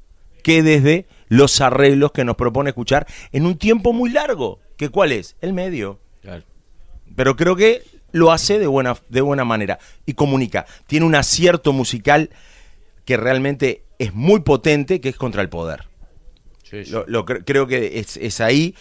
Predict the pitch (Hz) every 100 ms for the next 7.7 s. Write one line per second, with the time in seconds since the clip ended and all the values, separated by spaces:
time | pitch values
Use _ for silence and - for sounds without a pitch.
0 | - - - 147 156 240 240 214 190 180
1 | 156 147 175 185 156 - _ 139 143 180
2 | 165 180 208 226 - - 127 104 156 151
3 | 104 92 - 85 78 - - - 190 95
4 | 90 90 120 117 - - - - - -
5 | - - 180 165 113 82 87 80 78 67
6 | - _ _ _ - 135 131 - 117 143
7 | 131 113 107 113 101 76